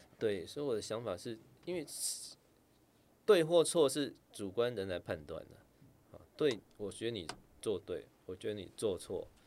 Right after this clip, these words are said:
Speaker 2: 你这个是 OK，有合法，你这个是犯法，是社会的，是人类有社会以后才去，去架构上去的。可是事实呢，
Speaker 1: 对。
Speaker 2: 就是有些人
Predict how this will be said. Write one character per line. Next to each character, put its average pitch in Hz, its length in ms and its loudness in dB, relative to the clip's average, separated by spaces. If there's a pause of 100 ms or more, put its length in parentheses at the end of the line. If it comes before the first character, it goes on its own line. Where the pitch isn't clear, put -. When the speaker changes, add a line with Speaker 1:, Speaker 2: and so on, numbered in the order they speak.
(360)
Speaker 2:
你 90 100 -16
这 117 120 -2
个 107 40 -2
是 113 100 -8
OK， 101 400 -4
有 90 160 -6 (100)
合 110 260 2
法， 90 320 -4
你 92 100 -14
这 107 120 -12
个 101 60 -10
是 95 80 -10
犯 98 280 -6
法， - 160 -16
是 101 260 -8 (440)
社 117 360 0
会 113 220 0
的， 85 320 -6 (640)
是 110 140 -12
人 101 300 -2
类 120 180 2
有 78 160 -4
社 101 300 -2
会 101 200 -2
以 - 100 -12
后 87 180 -8
才 80 240 -14
去， 90 280 -16
去 - 240 -18
架 85 240 -4
构 82 180 -8
上 82 220 -12
去 - 180 -18
的。 - 100 -18 (540)
可 120 100 -4
是 131 60 -2
事 147 340 4
实 95 360 2
呢， 92 220 -4
Speaker 1:
对。 98 60 -10 (220)
Speaker 2:
就 196 160 2
是 190 180 -2
有 104 220 4
些 123 180 -2
人 104 280 2